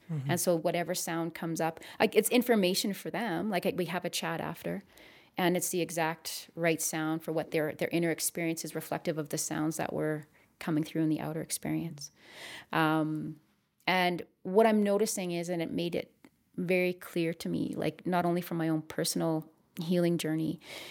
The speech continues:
Speaker 2: um, but working with clients, that healing isn't absence of disease, absence of pain. It's a state of being.
Speaker 1: Mm.
Speaker 2: And, and the amount of peace, you know, I think, I think that to me is healing, when you can drop into that state of peace,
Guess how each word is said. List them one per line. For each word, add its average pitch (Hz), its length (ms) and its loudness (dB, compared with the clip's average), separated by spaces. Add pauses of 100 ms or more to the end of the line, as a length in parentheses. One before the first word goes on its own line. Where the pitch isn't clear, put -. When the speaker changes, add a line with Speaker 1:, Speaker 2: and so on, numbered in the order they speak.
(200)
Speaker 2:
um, 160 600 0 (420)
but 175 200 6
working 185 240 0
with 165 120 -2
clients, 170 380 0
that 165 240 -2 (400)
healing 190 400 2
isn't 170 480 -4 (340)
absence 156 440 -2
of 156 120 -6
disease, 156 600 -2
absence - 400 -2
of 151 120 -8
pain. 160 380 0 (560)
It's 170 300 2 (100)
a 165 160 0
state 165 300 0
of 156 120 -2
being. 160 420 -4
Speaker 1:
Mm. 147 360 -2 (580)
Speaker 2:
And, 165 640 2 (140)
and 175 200 2
the 175 160 0
amount 175 300 0
of - 140 -10
peace, - 480 -2 (360)
you 190 140 4
know, 175 100 6
I 175 80 4
think, 180 240 -4
I 175 60 -4
think 185 240 -4
that 175 220 2
to - 100 -6
me 170 100 0
is 165 120 -2
healing, 170 300 0
when 160 140 0
you 175 120 0
can 185 200 -4
drop - 320 -4
into 180 180 -2
that - 160 -4
state - 280 -4
of - 160 -6
peace, - 400 -6